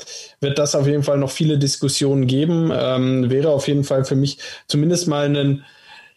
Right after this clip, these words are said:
ja, dann eine nachvollziehbare Entscheidung, warum man zunächst mal daran festhält. Ähm, äh,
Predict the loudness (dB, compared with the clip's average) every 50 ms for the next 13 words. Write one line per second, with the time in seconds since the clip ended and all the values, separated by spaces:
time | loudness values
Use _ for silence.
0 | _ _ _ _ _ _ _ _ _ _ -4 -2 0 0 2 2 2 2 2 0
1 | 0 0 -2 -4 -2 0 0 0 0 0 0 0 2 2 2 2 0 0 0 0
2 | 0 -2 -2 -2 0 0 0 0 0 0 0 0 0 0 0 0 -2 0 0 0
3 | 0 0 -2 -2 -2 -2 -2 -2 0 -2 0 -2 -2 -2 -2 -2 -2 -2 -2 -2
4 | 0 0 0 0 0 -2 -2 0 0 0 2 0 0 0 0 0 0 0 0 -2
5 | -2 -2 -2 0 -2